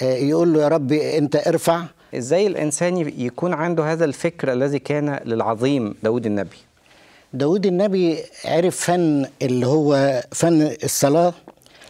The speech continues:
Speaker 1: لما دعي نفسه صلاة.
Speaker 2: مم.
Speaker 1: وعرف إنه يلجأ إلى الدوام إلى الله.
Speaker 2: مم.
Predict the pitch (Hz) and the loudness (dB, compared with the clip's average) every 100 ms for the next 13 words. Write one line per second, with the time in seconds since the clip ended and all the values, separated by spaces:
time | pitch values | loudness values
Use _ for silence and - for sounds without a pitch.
0 | - 135 135 131 170 156 170 - 131 131 | -4 -2 0 2 2 2 0 -2 -4 -2
1 | 120 98 - _ - 123 113 87 - - | -2 -4 -10 _ -8 -4 -4 -6 -14 -20
2 | _ _ - - 123 135 139 139 151 190 | _ _ -20 -6 -2 0 0 0 2 2
3 | 180 151 151 185 147 147 156 139 139 127 | 2 2 2 2 0 0 0 0 0 -2
4 | - 131 117 147 175 165 143 131 131 110 | -6 -6 0 2 2 0 -2 0 -2 -4
5 | - _ 127 127 | -8 _ -6 -4